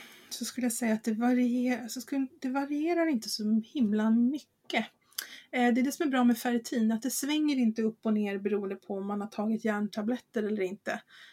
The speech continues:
Vilket däremot serumjärn och andra mätmetoder gör. Utan, eh, ferritin håller sig ganska stabilt och är det så att man inte fyller på sina järndepåer så sjunker det, men ganska långsamt för det mesta.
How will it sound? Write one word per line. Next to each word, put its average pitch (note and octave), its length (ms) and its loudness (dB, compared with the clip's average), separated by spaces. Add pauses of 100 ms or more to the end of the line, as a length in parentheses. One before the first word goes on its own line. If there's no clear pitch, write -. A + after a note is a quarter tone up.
(160)
Vilket A3+ 240 -2
däremot G#3 320 -4
serumjärn G#3 800 -2
och G#3 80 -6
andra A3 340 0 (200)
mätmetoder G#3+ 800 -4
gör. A3+ 340 -6
Utan, A#3 400 0 (640)
eh, A3 400 4 (500)
ferritin C4 360 0
håller A#3+ 220 4
sig A#3 140 -4
ganska A3 300 -2
stabilt D#4 600 -2
och B3 160 0
är A#3+ 40 2
det A#3+ 80 2
så A3+ 140 -2
att G#3+ 100 -8
man G#3+ 120 0
inte G#3 260 0
fyller G#3+ 340 -2
på D4 460 -2
sina B3 260 0
järndepåer A#3 540 2
så G#3+ 140 -8
sjunker G3+ 640 -4
det, F#3 80 -6
men G#3 180 -6
ganska - 420 -10
långsamt A3 640 -10
för - 120 -14
det A3 60 -4
mesta. - 440 -10